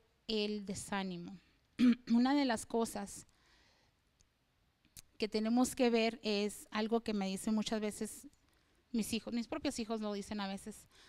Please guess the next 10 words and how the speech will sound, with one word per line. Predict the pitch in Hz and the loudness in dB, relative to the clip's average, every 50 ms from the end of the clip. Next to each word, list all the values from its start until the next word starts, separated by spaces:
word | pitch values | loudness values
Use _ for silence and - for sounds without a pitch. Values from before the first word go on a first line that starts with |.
| - _ - | -16 _ 6
"Mom, | - 277 277 262 233 214 208 _ _ _ _ _ _ _ _ - | 8 10 10 10 8 4 -2 _ _ _ _ _ _ _ _ 0
¿por | 269 262 - | 0 0 0
qué | - 277 285 294 302 311 311 | 0 -2 0 2 4 4 4
él | 311 302 | 4 4
tiene | - - 311 302 294 302 294 285 277 262 240 226 220 - | 2 2 4 4 4 4 2 2 0 -2 -2 -4 -6 -6
casas | - 262 262 254 - 277 254 - | -4 -2 -2 0 0 -2 -4 -4
y | 226 | -8
carros | - - 247 254 262 - 269 254 240 - | -6 -4 -4 -2 -2 -2 -2 -2 -4 -4
y | 240 233 226 226 226 _ | -6 -6 -6 -6 -8 _
todo? | - 254 254 254 262 262 254 | -4 -2 0 0 -2 -2 -4